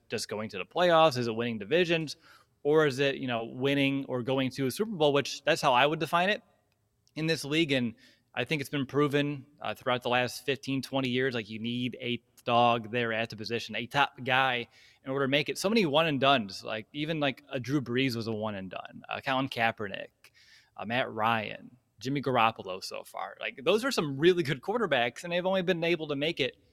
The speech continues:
to Super Bowl one time. Uh, and Cam Newton, uh, is another one, uh, as well. So I, I think you need to have a really top-tier quarterback in order to make it there consistently, as we've seen.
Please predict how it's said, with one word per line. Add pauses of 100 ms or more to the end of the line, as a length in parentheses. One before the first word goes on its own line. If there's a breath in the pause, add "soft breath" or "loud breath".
(280)
to
Super
Bowl (160)
one
time. (180)
Uh,
and (100)
Cam
Newton,
uh,
is
another
one, (380 soft breath)
uh,
as
well.
So
I,
I
think
you
need
to
have
a (200)
really
top-tier
quarterback (300 soft breath)
in
order
to
make
it
there
consistently,
as
we've
seen.